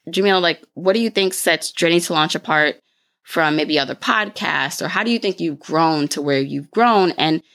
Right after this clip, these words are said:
it's really because I not only care, like, I truly do care about what the content I put out. I, I, I almost care to an extent that it puts a lot of pressure on, like, what I do. And, and I get all these, like,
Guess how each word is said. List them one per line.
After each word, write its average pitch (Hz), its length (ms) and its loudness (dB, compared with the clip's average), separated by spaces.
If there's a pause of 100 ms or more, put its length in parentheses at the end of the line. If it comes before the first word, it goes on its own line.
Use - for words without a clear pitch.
(260)
it's 202 160 0
really 294 320 4
because 381 260 4
I 147 440 0 (100)
not 277 240 -2
only 220 240 2
care, 143 640 0
like, 156 120 -2
I 151 100 -4
truly 190 420 -2
do 151 160 0
care 139 420 0
about 151 340 -4
what 147 320 -4 (140)
the - 80 -4
content 151 400 -2
I 156 60 -2
put 170 180 -2
out. 170 280 -2 (200)
I, 170 220 0
I, 185 280 0
I - 20 2
almost 240 340 0
care 160 200 -2
to 160 160 -2
an 139 80 2
extent 139 420 -2
that 131 280 -2 (300)
it - 100 -10
puts - 180 -2
a 175 40 0
lot 156 160 0
of 143 80 -8
pressure 151 340 -2
on, 139 240 -2
like, 135 140 -4 (640)
what 170 280 0
I 165 140 0
do. 143 300 0
And, 131 200 -2 (400)
and 143 280 0
I 143 40 -2
get 160 160 0
all 156 160 2
these, 156 180 -2
like, 143 280 -2